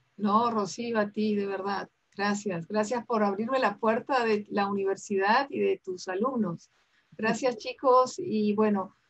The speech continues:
eh, pueden hacerse amigos del fanpage de Volver a Ver. Existe en el Facebook, eh, también en Instagram, así que pueden ir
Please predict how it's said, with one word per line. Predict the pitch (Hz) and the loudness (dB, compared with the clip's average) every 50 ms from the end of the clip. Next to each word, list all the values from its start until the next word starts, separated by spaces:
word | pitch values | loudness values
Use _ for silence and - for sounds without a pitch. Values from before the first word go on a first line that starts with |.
| _ _ _ _ | _ _ _ _
eh, | - 202 202 196 196 190 190 190 190 190 185 190 185 185 185 - - - _ _ _ _ | -4 -2 0 0 2 2 2 2 0 0 0 -2 -4 -4 -8 -10 -12 -14 _ _ _ _
pueden | _ 226 226 240 254 269 | _ 0 0 2 2 2
hacerse | 247 220 277 269 269 277 311 | 2 4 4 2 2 2 0
amigos | 277 254 240 240 254 262 277 294 330 311 285 | 0 0 0 0 0 2 2 0 0 0 0
del | 247 220 214 208 | 0 -2 0 0
fanpage | 214 214 226 233 226 269 247 254 262 269 - - - _ | 0 0 0 0 2 0 0 0 0 -4 -8 -12 -12 _
de | 214 208 | -4 -2
Volver | 202 196 190 202 214 220 220 | 0 0 2 2 2 2 2
a | 214 | 4
Ver. | 208 208 220 254 339 370 - _ _ _ _ _ _ _ _ _ _ | 4 4 2 2 -2 -4 -8 _ _ _ _ _ _ _ _ _ _
Existe | 196 202 208 - 226 226 208 - 240 | -6 -6 -4 -4 -4 -4 -4 -2 -2
en | 220 214 | 0 0
el | 202 196 | 0 -2
Facebook, | 202 - 226 240 247 247 247 269 330 339 - - - - - _ _ _ _ _ _ _ _ _ _ _ _ | 0 0 0 0 0 -2 -2 -2 -2 -2 -2 -6 -12 -12 -14 _ _ _ _ _ _ _ _ _ _ _ _
eh, | 202 202 196 190 190 196 | 0 0 0 0 0 -2
también | - 208 208 208 214 226 | 0 2 4 4 4 4
en | 240 233 220 | 4 2 2
Instagram, | 220 240 247 - - 277 269 269 269 269 285 294 311 330 - _ - | 0 0 -2 -6 -8 -8 -6 -4 -4 -4 -4 -4 -6 -8 -12 _ -10
así | - 208 208 208 - - 220 208 208 | -8 -6 -6 -8 -8 -10 -10 -10 -8
que | - 226 208 | -6 -6 -6
pueden | 208 - 233 220 226 220 | -6 -4 -4 -4 -2 -2
ir | 220 214 208 208 208 | -2 -4 -4 -6 -8